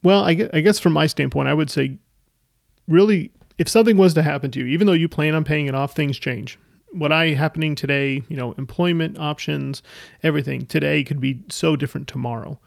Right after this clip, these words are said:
And I would say also, if you are in a situation where you can qualify for life insurance, and even though you pay off that debt,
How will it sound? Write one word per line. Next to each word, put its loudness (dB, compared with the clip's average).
And 2
I 4
would 0
say 2
also, 2
if -4
you 2
are -2
in -2
a -4
situation -4
where -6
you -4
can -10
qualify -2
for -10
life -8
insurance, -10
and -10
even -2
though 0
you -4
pay -8
off -8
that -6
debt, -8